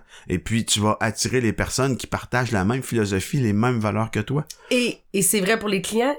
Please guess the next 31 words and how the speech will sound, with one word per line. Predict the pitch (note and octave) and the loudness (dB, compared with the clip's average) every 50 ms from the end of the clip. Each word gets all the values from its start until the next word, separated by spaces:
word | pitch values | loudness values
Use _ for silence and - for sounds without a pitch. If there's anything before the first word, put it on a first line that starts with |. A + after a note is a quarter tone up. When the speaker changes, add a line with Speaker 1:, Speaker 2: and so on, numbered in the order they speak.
| - - | 0 0
Speaker 2:
et | A#3 | 0
c'est | A#3 - C#4 C4+ | 2 4 2 2
vrai | C4 C#4+ | 4 4
aussi | E4 E4+ D#4+ - F4 - | 2 4 4 2 0 2
pour | C#4 D4 | 2 2
les | D4 C#4 C4+ C4 A3+ C#4+ | 4 4 4 4 4 4
employés. | D4 C#4 C#4+ C4 C4+ C4 C4 B3+ D4+ E4+ F4 | 2 2 2 2 2 2 4 4 2 2 2
Speaker 1:
Ben | - E2 D#2 | 2 2 2
oui. | - - D4+ D4+ - - | 2 2 2 0 -2 -2
Speaker 2:
Parce | - B3+ - - | -2 -2 0 2
que | C4+ C4 | 0 0
quand | C4 - - F#4 F#4 F#4 | -2 0 -2 0 0 2
t'es | F4+ D#4 B3+ | 2 2 2
vraiment | G#3 - A3+ A3+ A#3+ B3+ C4+ C4+ C4+ | 2 2 2 2 4 4 2 0 0
cohérent, | - - D4 D4 C#4 C4 B3 A#3 C4+ C#4+ D4 D4 C#4+ - - | -2 0 2 2 2 2 2 2 2 2 2 0 -2 -2 -2
t'es, | B3+ B3 A#3 - - - | -2 -2 -2 -4 -6 -2
t'es | B3 A#3+ F3+ - - | -2 -2 -2 -2 -2
conscient, | - D#4 D#4+ D4 C4 - - - D4+ C#4+ C#4+ D4 D4 C#4+ C#4+ | 0 2 2 2 2 0 0 0 2 2 4 4 2 2 0
t'es | - B3 A#3 G#3 - - | 0 0 0 0 -2 0
aligné, | - D4 D#4 D4+ C4 B3+ A#3 A#3 A3+ A#3 A#3+ C4 D4 D4+ - - - - - - - - | 0 0 0 0 -2 -4 -4 -2 2 2 4 4 2 0 -4 -10 -20 -20 -20 -20 -12 -6
ça | - - C#4 A#3+ | -2 0 0 0
fait | A#3+ - C#4+ | 0 0 0
en | C#4 C4 | 0 2
sorte | - D#4 D#4+ D#4 | 2 0 -2 0
que | - B3 | 0 -2
t'es | A#3 - A#3+ A#3 - | 0 0 -6 -4 0
avec | - F3 G#3+ A3+ G#3+ - - | 0 0 2 2 -2 -2 -4
qui | - - D4 D4 C#4 - _ - - | 0 2 2 2 2 -2 _ -4 -2
en | F3 F3+ | -2 0
tant | F3+ F#3 F#3+ | 2 0 0
qu'employé, | F#3+ - G#3 G3 G3 - F#3 F3+ F3 F3 F3+ A3+ C4 D4+ G4 F#4+ - | 0 0 -2 -2 -2 0 2 2 2 2 4 2 4 2 2 0 -4